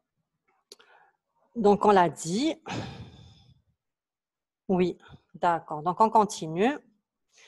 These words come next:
Je vous ai dit, donc là, donc, la, la, la fibrose est comment ? Elle est portale. Elle est uniquement portale. Et là, donc, elle est classée, donc, la fibrose, elle est dite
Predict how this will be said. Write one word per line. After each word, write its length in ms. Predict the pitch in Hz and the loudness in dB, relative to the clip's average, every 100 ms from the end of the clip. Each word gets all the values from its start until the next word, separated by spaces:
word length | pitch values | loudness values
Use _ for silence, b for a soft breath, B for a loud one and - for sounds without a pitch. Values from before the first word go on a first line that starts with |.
| b - | b -10
Je 100 | 196 | -6
vous 160 | 185 | 0
ai 80 | 196 | 0
dit, 140 | 165 240 | 2 -2
donc 240 | 214 - | -2 2
là, 240 | 214 277 | 4 4
donc, 260 | 233 196 196 | 2 -2 -2
la, 320 | 196 185 180 | -6 -4 -2
la, 200 | 180 175 | 2 2
la 420 | 175 170 170 170 175 | 0 -4 0 2 2
fibrose 380 | 208 202 240 | 4 6 6
est 100 | 208 | 4
comment ? 260 | 208 202 302 | 2 4 6
Elle 120 | 247 | 6
est 60 | 240 | 4
portale. 520 | 196 180 175 170 151 | 4 4 4 4 2
Elle 140 | 156 | -4
est 40 | 170 | 0
uniquement 440 | 247 247 - 208 | 2 2 4 2
portale. 520 | - - - 170 233 359 B B - 214 | 2 -2 2 4 4 2 B B -10 0
Et 120 | 202 | 2
là, 200 | 214 277 | 2 2
donc, 200 | 247 220 | 2 2
elle 140 | 202 | 0
est 40 | 226 | 2
classée, 380 | 208 180 - | 0 0 -2
donc, 240 | 233 196 - | -2 -2 -2
la 160 | 202 | -2
fibrose, 480 | - 175 160 220 285 | -2 -6 2 4 4
elle 140 | 220 190 | 2 0
est 80 | |
dite 280 | 175 240 - | 0 -4 -6